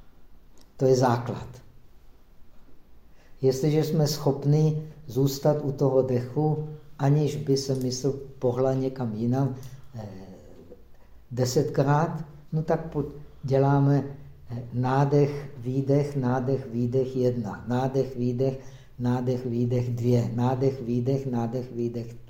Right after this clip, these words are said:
tři. Jo? Jestliže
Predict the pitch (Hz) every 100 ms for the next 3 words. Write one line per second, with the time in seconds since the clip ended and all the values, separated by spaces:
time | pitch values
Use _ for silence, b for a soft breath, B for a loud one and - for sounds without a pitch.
0 | b b - - 131 123 - - 123 135
1 | 196 - - - - - b b b b
2 | b - 127 131 156 147 151 147